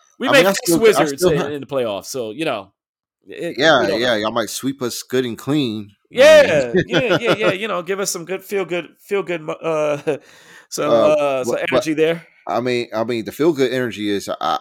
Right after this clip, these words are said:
Speaker 2: I probably still have you guys my pick for to come out the Eastern Conference because, uh, I don't know, man. Brooklyn, I mean, the Bucks definitely could repeat for sure.
Speaker 1: Yeah.
Speaker 2: Uh, Br-, Brooklyn, I don't know. I don't know how, how much longer, uh,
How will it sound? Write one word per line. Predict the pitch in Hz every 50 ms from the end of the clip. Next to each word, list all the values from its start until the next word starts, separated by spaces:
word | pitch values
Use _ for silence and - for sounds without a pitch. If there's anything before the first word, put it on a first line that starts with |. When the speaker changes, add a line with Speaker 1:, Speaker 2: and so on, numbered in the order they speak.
| -
Speaker 2:
I | - 120 123 - -
probably | 113 107 101 90 90 87
still | - - - 101 95
have | 92 101 90 82 85
you | 90 82
guys | 78 85 78 78 80 - - -
my | 78 71 71
pick | _ - 87 80 - _
for | - 82
to | -
come | - - - 90 87
out | 80 -
the | - 50
Eastern | - 85 - - - 78
Conference | - - 78 80 78 - - 62 62 - - - -
because, | 85 82 _ - 71 69 69 - -
uh, | 78 76 73 73 71 - _ _ _ _ _ _ _ - - - _ _ _ _ -
I | - 113
don't | 127 131 123 120 117
know, | 131 127 113
man. | 98 104 98 90
Brooklyn, | 85 120 139 156 156 123 120 107 101 92 90 90 87 82 _ _ _ - 95
I | 110
mean, | 127 127 117 110 - 101 104
the | 98 98
Bucks | 82 - 127 170 196 - - - - - - - - -
definitely | 123 151 - - 156 147
could | - 139 101
repeat | 92 98 127 139 135 - 135 160 190 196 _
for | - 104
sure. | 92 - - 117 117 139 185 190 - _ _ _ _ -
Speaker 1:
Yeah. | 175 220 302 285 147
Speaker 2:
Uh, | 92 87 85 -
Br-, | - 87 98
Brooklyn, | 90 - 139 180 180 - 139 117 104 95 87
I | 71 87 120
don't | 131 139 135 135
know. | 131 135 131 117 98 87 85 -
I | 95 117
don't | 147 160 165 165
know | 165 160 156 143
how, | 139 147 135 135 127 120
how | 117 120 127 127 127 123
much | 117 123 113 - -
longer, | 110 110 120 123 107 98 98 92 87 87 - _ _ _ _ _ _ _ _ _ _ _ -
uh, | 104 107 107 104 101 95 95 90